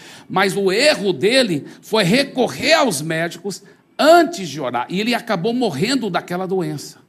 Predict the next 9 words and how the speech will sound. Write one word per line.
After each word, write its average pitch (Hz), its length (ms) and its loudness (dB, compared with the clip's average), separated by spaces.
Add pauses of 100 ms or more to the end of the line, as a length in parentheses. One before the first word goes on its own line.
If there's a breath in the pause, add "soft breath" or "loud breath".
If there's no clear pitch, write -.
(260 soft breath)
Morrendo 180 420 -2
daquela 196 360 -4
doença. 175 420 -4 (340 loud breath)
Então, 202 360 -2
quando 330 500 2
você, 196 840 0 (440 soft breath)
é, 170 300 0 (260)
ora 262 560 6
primeiro, 139 680 -4